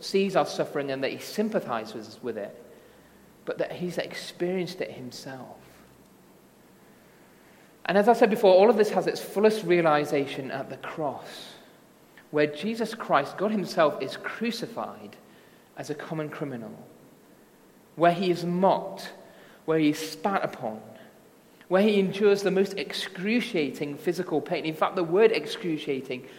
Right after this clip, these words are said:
comes from the pain that Jesus experienced on the cross. And more than that, we see Jesus experience a suffering on a level that none of us will ever go through,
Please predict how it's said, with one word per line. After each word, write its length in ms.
comes 520
from 160
the 60
pain 300
that 140
Jesus 360
experienced 600
on 140
the 60
cross. 680
And 120
more 200
than 140
that, 140
we 80
see 180
Jesus 380
experience 640
a 40
suffering 380
on 80
a 60
level 420
that 260
none 280
of 100
us 160
will 140
ever 200
go 220
through, 340